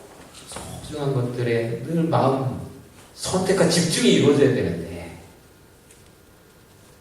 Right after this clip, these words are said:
별로 엉뚱한 것들에 그 소중한 시간과 관심이 뺏기는 거예요. 잠시 잠깐의 것들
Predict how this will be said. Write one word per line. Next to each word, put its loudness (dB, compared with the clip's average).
별로 6
엉뚱한 0
것들에 0
그 0
소중한 4
시간과 4
관심이 2
뺏기는 8
거예요. 2
잠시 4
잠깐의 6
것들 -2